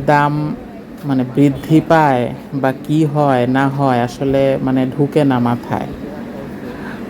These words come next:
আর যদিও বা হয়, সেটা কিন্তু আর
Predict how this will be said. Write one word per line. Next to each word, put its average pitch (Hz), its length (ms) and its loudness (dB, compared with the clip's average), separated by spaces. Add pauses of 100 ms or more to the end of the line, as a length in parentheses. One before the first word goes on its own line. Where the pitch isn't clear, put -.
আর 127 220 2
যদিও 160 400 6
বা 165 160 4
হয়, 135 480 2 (260)
সেটা 143 220 -2
কিন্তু 143 340 -2
আর 139 200 2